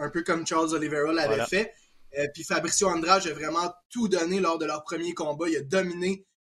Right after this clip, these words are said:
Speaker 1: euh, son compatriote brésilien. Mais c'est un coup de pied, à, ben, un coup de genou à la mauvaise place qui a mis un terme au combat, ce qui a fait en sorte que ça a été un,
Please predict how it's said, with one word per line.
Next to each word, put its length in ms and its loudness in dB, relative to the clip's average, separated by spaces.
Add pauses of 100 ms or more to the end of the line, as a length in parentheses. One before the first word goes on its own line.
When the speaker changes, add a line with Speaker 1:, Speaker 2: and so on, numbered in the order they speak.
Speaker 1:
euh, 280 -6
son 200 -2
compatriote 580 -2
brésilien. 520 -2 (360)
Mais 100 -6
c'est 220 2
un 40 -2
coup 180 -12
de 60 -18
pied, 400 -2
à, 140 -10
ben, 180 0
un 40 0
coup 140 -2
de 40 -2
genou 340 2
à 80 0
la 100 4
mauvaise 400 0
place 360 -2
qui 100 -8
a 40 -4
mis 120 -2
un 80 -2
terme 260 -4
au 60 -2
combat, 420 -4 (280)
ce 80 -14
qui 60 -6
a 60 -4
fait 80 -2
en 140 -2
sorte 220 -2
que 80 -2
ça 140 -2
a 80 -2
été 220 -2
un, 280 0